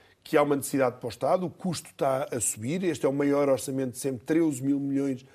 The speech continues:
para o S N S, este ano, dois mil e vinte e quatro, é o Orçamento de Estado. Portanto, o custo está a subir, é necessário medidas de eficiência e, portanto, o modelo faz sentido. Tam-, temos visto enormes disrupções a nível do Serviço Nacional de Saúde e com a população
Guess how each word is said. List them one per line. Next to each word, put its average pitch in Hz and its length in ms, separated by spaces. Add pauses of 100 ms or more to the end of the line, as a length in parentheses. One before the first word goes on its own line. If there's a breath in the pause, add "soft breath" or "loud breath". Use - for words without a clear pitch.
(260 loud breath)
para - 120
o 147 80
S 135 200
N 127 200
S, 127 240 (360 soft breath)
este 139 340
ano, 127 160
dois 120 160
mil 123 160
e 123 60
vinte 117 200
e 120 40
quatro, 120 280
é 139 40
o 131 60
Orçamento 110 400
de - 60
Estado. 202 340 (360 loud breath)
Portanto, 139 380
o 139 40
custo 175 300
está 151 140
a 135 60
subir, 143 360
é 170 140
necessário 151 440
medidas 135 360
de 131 80
eficiência 156 420
e, 123 40
portanto, 131 260
o 139 40
modelo 143 440 (320 loud breath)
faz 131 240
sentido. 180 460 (600 loud breath)
Tam-, 185 240
temos 170 320
visto 151 380 (120)
enormes 170 640 (120)
disrupções 156 580
a 156 60
nível 151 280
do 135 120
Serviço 143 320
Nacional 143 300
de 139 60
Saúde 139 280
e - 20
com 151 140
a 147 40
população 151 680